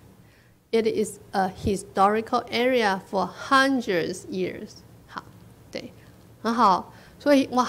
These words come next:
同学，谢谢大家，哦，呃，大家的参与都很，很踊跃，而且很认真，大家写得都很好。而且我发现，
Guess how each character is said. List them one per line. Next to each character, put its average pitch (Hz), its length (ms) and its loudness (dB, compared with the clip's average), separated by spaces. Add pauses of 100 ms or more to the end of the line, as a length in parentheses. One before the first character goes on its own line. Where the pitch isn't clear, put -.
(140)
同 240 140 0
学， 214 400 2 (200)
谢 - 160 0
谢 262 160 0
大 214 200 2
家， 208 400 0 (120)
哦， 190 260 -4 (340)
呃， 180 400 0
大 208 200 -2
家 202 180 0
的 190 200 -2
参 214 360 0
与 202 120 0
都 196 120 -6
很， 190 320 -8 (280)
很 196 180 -6
踊 190 160 0
跃， 196 340 0
而 202 60 -8
且 190 240 -4 (220)
很 190 200 -2
认 226 240 2
真， 220 240 -2
大 220 140 2
家 220 60 0
写 196 160 -6
得 175 80 -6
都 185 80 -2
很 185 200 -6
好。 175 120 -2
而 - 120 -2
且 262 120 0
我 214 80 2
发 247 200 2
现， 254 200 0